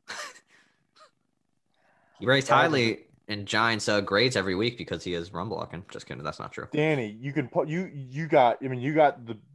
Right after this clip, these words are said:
Speaker 3: backup running back in Tony Pollard, which is big. Caden Smith. Maybe Caden Smith gets his first touchdown of the season.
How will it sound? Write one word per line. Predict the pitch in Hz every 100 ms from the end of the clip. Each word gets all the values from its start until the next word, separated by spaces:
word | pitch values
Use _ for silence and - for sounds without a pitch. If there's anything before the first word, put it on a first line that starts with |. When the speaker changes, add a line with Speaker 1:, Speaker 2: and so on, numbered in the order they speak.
| -
Speaker 3:
backup | 131 127 - 120
running | 127 123
back | 117 -
in | 120
Tony | 123 117
Pollard, | 104 95 90
which | 87
is | 90
big. | 85 92 -
Caden | 135 131 123
Smith. | - 123 139 _ _ _ _ _
Maybe | 113 131
Caden | 147 127 117
Smith | 135 135
gets | 143 123
his | 135 127
first | - 139 -
touchdown | 143 - 143
of | 131
the | 135
season. | - 143 139